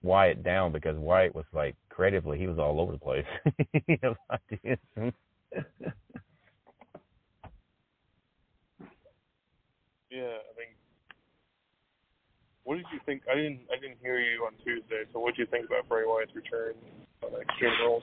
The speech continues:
Speaker 1: Oh, it was amazing. Like, the production was just off the charts, and I, I loved how they did it, where you just thought the pay-per-view was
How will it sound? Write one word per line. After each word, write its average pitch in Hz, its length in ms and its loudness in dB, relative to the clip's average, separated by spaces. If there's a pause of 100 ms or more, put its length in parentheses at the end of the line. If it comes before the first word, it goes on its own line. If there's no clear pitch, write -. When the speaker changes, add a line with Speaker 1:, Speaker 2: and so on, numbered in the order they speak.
(1300)
Speaker 1:
Oh, 151 300 6
it 101 100 0
was - 20 -10
amazing. 107 600 0
Like, 95 180 -2 (180)
the 110 80 -2
production 104 800 0 (600)
was 98 140 -2 (180)
just 101 220 4
off 98 220 4
the 78 100 -2 (160)
charts, 117 340 4 (1400)
and 95 280 2
I, 98 100 4
I 107 220 4
loved 131 300 4
how 123 180 -2
they 110 100 -4
did 113 200 0
it, - 120 -2
where 90 420 2 (840)
you 101 100 -4
just 120 300 2
thought 110 300 4
the 98 80 -6
pay-per-view 104 520 -4
was 95 120 -6